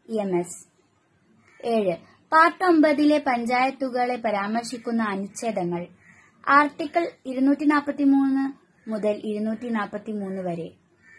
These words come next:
എട്ട്, പഞ്ചായത്തി രാജിന് ഭരണഘടനാപരമായ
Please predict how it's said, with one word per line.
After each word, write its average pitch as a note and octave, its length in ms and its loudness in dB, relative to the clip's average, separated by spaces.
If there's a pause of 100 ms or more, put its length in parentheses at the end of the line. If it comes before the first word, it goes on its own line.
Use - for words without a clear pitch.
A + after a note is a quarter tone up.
(1500)
എട്ട്, C4+ 320 -2 (320)
പഞ്ചായത്തി E4 640 4
രാജിന് D#4 420 2
ഭരണഘടനാപരമായ C4 1300 0